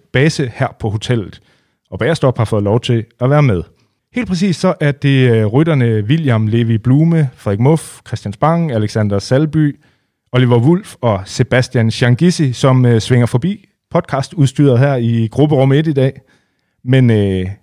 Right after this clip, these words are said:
det hele, det er ikke unge talenter. Vi skal også, øh, høre fra direktøren for det hele, eller rettere sportsdirektøren for det hele. Og han sidder faktisk allerede i stolen over for mig nu.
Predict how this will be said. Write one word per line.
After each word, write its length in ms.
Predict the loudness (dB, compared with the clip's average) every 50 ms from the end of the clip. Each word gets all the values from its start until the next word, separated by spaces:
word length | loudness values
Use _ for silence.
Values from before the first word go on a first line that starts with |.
| _ -10
det 80 | -4 -2
hele, 180 | 0 0 2
det 80 | 2 2
er 40 | 2
ikke 120 | 4 4
unge 160 | 4 2 2
talenter. 420 | 2 0 0 0 0 -2 -4 -6 -8 -10 _ _ _ _ -10
Vi 100 | -10 -10
skal 180 | -8 -6 -6
også, 300 | -4 -4 -4 -4 -4 -4
øh, 180 | -4 -2 -4 -2
høre 240 | -2 -2 -2 -2 -2
fra 280 | -4 -6 -8 -8 -8 -10 _ _ _ _ _ _ _ _ _ _
direktøren 480 | -2 -2 -2 0 -2 -4 -4 -4 -8 -10
for 160 | -6 -4 -2
det 80 | 0 0
hele, 300 | 0 0 -2 -2 -4 -6 -10 _ _ _ _ _
eller 140 | -10 -8 -6
rettere 280 | -6 -6 -6 -6 -8 -12
sportsdirektøren 720 | -12 -8 -8 -8 -6 -4 -4 -6 -4 -4 -4 -4 -4 -4
for 100 | -6 -4
det 80 | -4 -2
hele. 220 | -2 -2 -4 -6 -8 _ _ _ _ _ _ _ _ _ _ _ _ _
Og 60 | -8
han 60 | -6
sidder 160 | -2 -2 -2 -2
faktisk 380 | -2 -4 -4 -6 -8 -12 -18 -10 -8
allerede 420 | -6 -6 -4 -4 -4 -4 -6 -6 -10 -12 _ _ _
i 60 | -18 -8
stolen 300 | -4 -4 -2 -2 -2 -2
over 140 | -2 -4
for 120 | -4 -4 -2
mig 140 | -2 -2 -2
nu. 180 | -2 -4 -6